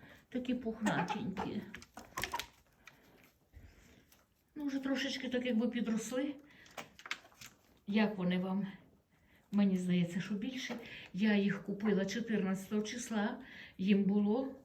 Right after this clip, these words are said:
сто днів. Халюсі такі,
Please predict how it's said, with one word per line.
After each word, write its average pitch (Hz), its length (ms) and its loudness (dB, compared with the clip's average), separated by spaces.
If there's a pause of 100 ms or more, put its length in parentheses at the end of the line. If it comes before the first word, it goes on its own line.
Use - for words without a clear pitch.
сто 214 480 0 (240)
днів. 160 360 0 (800)
Халюсі 277 500 2
такі, 185 320 -2